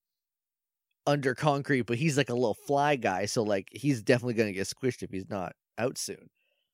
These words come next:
So R J releases him, and it's very funny 'cause, like, R J is like, "Oh, I thought I had it under control," and then he, like, hears Flit, he yells Flit out, and Flit's like, "Oh, don't eat me," and he's like, "I'm not gonna hurt you. That's you and Camille's thing."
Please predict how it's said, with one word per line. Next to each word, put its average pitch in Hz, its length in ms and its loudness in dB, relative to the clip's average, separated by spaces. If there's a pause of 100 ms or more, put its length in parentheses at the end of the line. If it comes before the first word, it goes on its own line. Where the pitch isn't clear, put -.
(320)
So 101 320 -8
R 127 140 -2
J 110 420 0
releases 113 480 0
him, 95 360 -6
and 123 80 -4
it's 117 100 -4
very 165 200 6
funny 127 280 0
'cause, 107 180 0
like, 98 240 -4
R 113 120 0
J 113 180 0
is 101 160 -4
like, 90 380 -8 (420)
"Oh, 135 120 -2
I - 80 -4
thought 117 200 0
I 117 40 0
had 123 160 0
it 120 80 -2
under 120 180 -2
control," 117 540 0
and 107 80 -6
then 98 160 -12 (100)
he, 104 240 -10
like, 82 240 -8 (600)
hears 110 260 -6
Flit, 104 340 -4
he 101 80 -10
yells 92 180 -4
Flit 95 200 -4
out, 92 200 -4
and 95 120 -12
Flit's 117 220 -4
like, 113 120 -4
"Oh, 180 140 4
don't 156 220 2
eat 165 180 -8
me," 131 220 -6 (460)
and 120 100 -2
he's 131 200 2
like, 113 340 0 (380)
"I'm 123 100 -6
not 160 140 4
gonna 143 160 4
hurt 165 220 4
you. 107 80 0
That's 123 200 4
you 160 200 4
and 135 100 -2
Camille's 156 460 2
thing." 87 380 -6